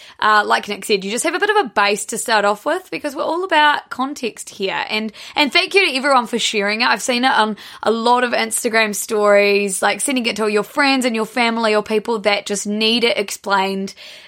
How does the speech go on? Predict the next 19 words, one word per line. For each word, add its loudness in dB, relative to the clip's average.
in 2
words 2
that 0
we -2
all 2
use. -2
I 0
actually -2
had, -2
um, 0
someone 0
who -4
wanted -4
to -4
play 0
it 2
at -4
their -2
school, 0